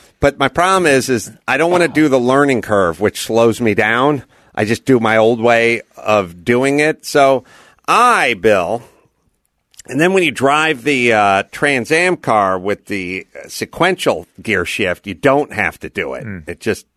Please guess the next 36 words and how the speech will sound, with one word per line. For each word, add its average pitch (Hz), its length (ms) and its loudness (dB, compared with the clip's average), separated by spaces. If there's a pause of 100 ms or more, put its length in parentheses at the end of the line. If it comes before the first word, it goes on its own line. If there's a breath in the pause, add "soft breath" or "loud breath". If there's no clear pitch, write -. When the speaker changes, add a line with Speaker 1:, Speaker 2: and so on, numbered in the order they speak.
(120)
Speaker 1:
it 92 100 -12
just - 220 -8
kinda, 98 360 -6 (640)
oh, 143 280 2
you 190 180 2
can. 117 540 -2
I 143 80 -2
mean, 143 160 0
it's, 139 160 -4
it's - 200 -4
not 151 200 -2
gonna, 120 260 0 (300 loud breath)
it's - 100 -8
not 160 120 0
gonna 135 120 0
hurt, 117 300 0
but 110 100 0
it's 98 100 -6
not 131 160 -2
quite 117 300 0
as, 95 240 -6 (720 soft breath)
not 135 160 -2 (140)
quite 127 320 2
as 104 120 -4
crucial 113 520 0
as 80 120 -8
it 92 120 -2
is 87 340 -4 (140)
with 95 180 -6
the, 95 220 -4
with 107 160 -4
the 110 80 0
old 92 240 0
pattern. 90 420 -2 (320 loud breath)
So, 147 180 2
Bill, 139 600 2